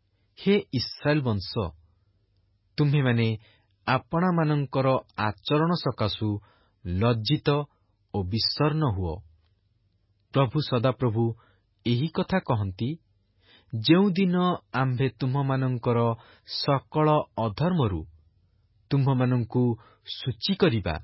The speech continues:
ସେଦିନ ଆମ୍ଭେ ନଗର ସକଳକୁ ବସତି ବିଶିଷ୍ଟ କରାଇବା ଓ ଉଚ୍ଚନ ସ୍ଥାନ ସକଳ ନିର୍ମିତ ହେବ।" ପୁଣି ଯେଉଁ ଦେଶ ପଥିକ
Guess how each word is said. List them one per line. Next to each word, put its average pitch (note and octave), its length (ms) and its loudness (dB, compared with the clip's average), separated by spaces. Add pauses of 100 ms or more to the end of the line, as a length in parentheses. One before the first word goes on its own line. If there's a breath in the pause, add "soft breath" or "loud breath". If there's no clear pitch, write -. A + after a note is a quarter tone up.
(680)
ସେଦିନ E3+ 540 2 (300)
ଆମ୍ଭେ A#2 360 2 (460 soft breath)
ନଗର A#2+ 520 2
ସକଳକୁ B2+ 640 2 (520 soft breath)
ବସତି B2+ 640 0
ବିଶିଷ୍ଟ C3 500 -4 (100)
କରାଇବା A2+ 520 0 (960)
ଓ C#3 80 2 (240)
ଉଚ୍ଚନ F3 640 0
ସ୍ଥାନ B2 460 0
ସକଳ G#2 360 -2 (840)
ନିର୍ମିତ C3 480 0
ହେବ।" F#2+ 240 -4 (920 soft breath)
ପୁଣି D3+ 200 6 (400 loud breath)
ଯେଉଁ D3+ 400 2
ଦେଶ D3 260 2 (1120)
ପଥିକ - 480 0